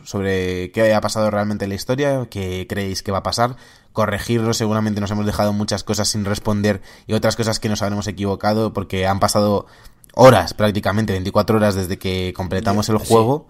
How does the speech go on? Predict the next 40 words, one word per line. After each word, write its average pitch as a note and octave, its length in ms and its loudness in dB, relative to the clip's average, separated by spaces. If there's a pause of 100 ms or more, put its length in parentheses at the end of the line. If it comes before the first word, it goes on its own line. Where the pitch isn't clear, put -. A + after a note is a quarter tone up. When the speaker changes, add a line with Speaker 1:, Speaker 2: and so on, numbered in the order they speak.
Speaker 2:
yo C#3+ 200 -4
lo D3 60 0
acabé C#3 200 0
Speaker 1:
Eh, - 20 2
Speaker 2:
anoche C#3+ 280 0
a B2 80 -2
las A#2 240 -2
once C#3+ 220 -4
de - 0 -
la C3+ 60 -2
noche C#3 200 -4
por A#2+ 140 -4
ahí, E3 140 0
no D3+ 60 -2
han C#3 60 -4
pasado D3+ 220 0
ni D#3+ 80 2
veinticuatro C3 460 0
horas A#2+ 100 0
para B2 200 6
Speaker 1:
Sí, A2 80 4
Speaker 2:
mí. F#2+ 100 0
Speaker 1:
yo, G2+ 140 0
yo G2+ 180 -2
lo G#2 60 6
acabé G2+ 200 4
a G2 60 6
las F#2 140 2
cuatro G2+ 240 2
de G2 40 2
la F#2+ 100 0
tarde, G#2+ 440 2
bueno, F#2 160 -4
esto F#2+ 140 -4
lo F#2 80 -2
estiréis F#2+ 280 -2
escuchando F2+ 540 -4
mucho F#2 220 -4
más F2 120 -2
adelante. F#2+ 460 0